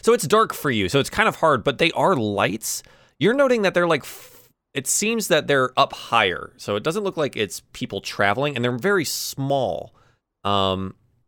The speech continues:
but yeah, there's, like, these little lights that happen every once in a while, traveling from the west to the east, kinda, like, behind you,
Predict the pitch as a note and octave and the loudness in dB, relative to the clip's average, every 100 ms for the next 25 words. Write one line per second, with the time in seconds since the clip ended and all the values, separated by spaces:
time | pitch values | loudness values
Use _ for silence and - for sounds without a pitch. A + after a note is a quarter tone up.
0 | _ _ _ _ _ A#2 C3 C3+ G3+ C#3+ | _ _ _ _ _ 0 0 2 0 0
1 | B2 D3+ C3+ C3 D3 F3+ G#3+ F#3 D#3 - | 0 -4 -6 -6 -2 0 0 -2 -2 -2
2 | B2 C3 C3 B2 E3+ D#3+ D3 C3+ A2+ G#2+ | -4 -4 -4 -4 -4 -4 -2 0 0 0
3 | - B2 C3 G#2+ A#2 G#2 G#2 C3+ - G#2 | 0 0 -2 -6 -4 -4 -2 -4 -8 -12
4 | G#2+ A2 G2+ - - _ _ - D3+ A#2+ | -10 -8 -8 -10 -14 _ _ -14 -10 -6
5 | G#2+ G2+ - A#2+ A2+ F2 E2+ E2 | -4 -6 -6 -6 -4 -6 -8 -10